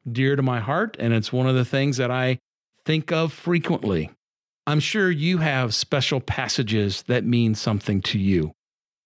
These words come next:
Think about those things. Hold on to them. Another thing I want to encourage people to do is to consider where their focus is.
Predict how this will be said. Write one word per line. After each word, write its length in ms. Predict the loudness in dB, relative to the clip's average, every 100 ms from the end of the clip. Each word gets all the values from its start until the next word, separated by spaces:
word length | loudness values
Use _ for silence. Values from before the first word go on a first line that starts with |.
| _ -16
Think 640 | -10 -10 -4 0 0 0
about 400 | -2 -2 -4 -4
those 300 | -2 0 0
things. 520 | -2 -4 -4 -4 -4 -8 -20 _ -18
Hold 560 | -12 -2 0 2 2
on 340 | 0 0 0 -2
to 200 | 0 -2
them. 400 | 0 -2 -4 -10 _ _ _ _ _ _ _ _ -6
Another 340 | -2 0 2 0
thing 240 | 0 2
I 60 | 2
want 180 | 2
to 60 | 2
encourage 600 | 2 0 0 0 0 -4
people 360 | -2 -2 0 0
to 100 | 2
do 420 | 2 2 2 0 -2
is 340 | 0 2 0
to 640 | -2 0 2 2 2 0 -2 -6
consider 560 | -2 -2 0 -2 0
where 220 | 0 0 2
their 160 | 0
focus 640 | -2 -2 -2 0 -2 -2 -2
is. 380 | -2 -4 -6